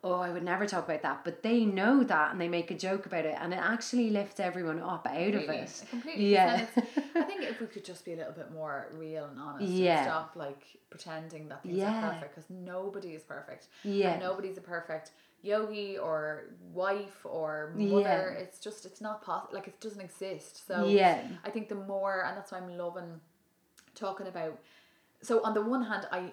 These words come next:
Speaker 2: I hate that I had this journey.
Speaker 1: Yeah.
Speaker 2: But then on the other hand, I'm like,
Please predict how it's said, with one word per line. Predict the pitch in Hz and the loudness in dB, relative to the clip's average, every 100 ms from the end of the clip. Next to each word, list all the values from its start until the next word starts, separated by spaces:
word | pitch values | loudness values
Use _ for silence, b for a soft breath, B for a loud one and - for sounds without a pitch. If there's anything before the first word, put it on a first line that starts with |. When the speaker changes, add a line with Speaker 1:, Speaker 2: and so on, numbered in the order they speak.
| - | -8
Speaker 2:
I | 185 | -8
hate | 170 - - 170 - - - _ | -8 -10 -14 -14 -14 -18 -18 _
that | 175 | -6
I | 156 | -4
had | 170 220 | -4 -4
this | 165 175 | 0 -2
journey. | - 175 175 208 196 196 | 0 -2 0 2 6 8
Speaker 1:
Yeah. | 185 160 143 - 180 | 8 8 4 -2 -6
Speaker 2:
But | 214 | 0
then | 208 | 2
on | 196 | 2
the | 190 196 | 2 2
other | 190 | 2
hand, | 190 180 170 175 | 2 0 0 -4
I'm | 165 165 | -8 -6
like, | 160 151 151 - | -4 -6 -8 -20